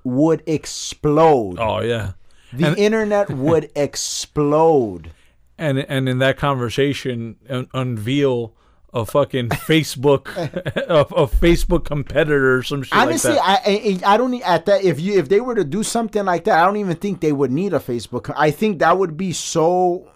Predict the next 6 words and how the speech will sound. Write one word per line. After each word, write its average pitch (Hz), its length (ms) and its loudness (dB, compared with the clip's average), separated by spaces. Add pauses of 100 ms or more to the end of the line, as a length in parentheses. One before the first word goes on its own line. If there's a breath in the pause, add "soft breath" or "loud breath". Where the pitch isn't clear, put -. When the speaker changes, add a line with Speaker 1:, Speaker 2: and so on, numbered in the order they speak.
(160)
Speaker 1:
moving 165 640 0
and 135 180 0
monumental 151 920 -2 (180 soft breath)
Speaker 2:
Yeah. 113 200 -10
Speaker 1:
that 143 200 4
it 156 80 0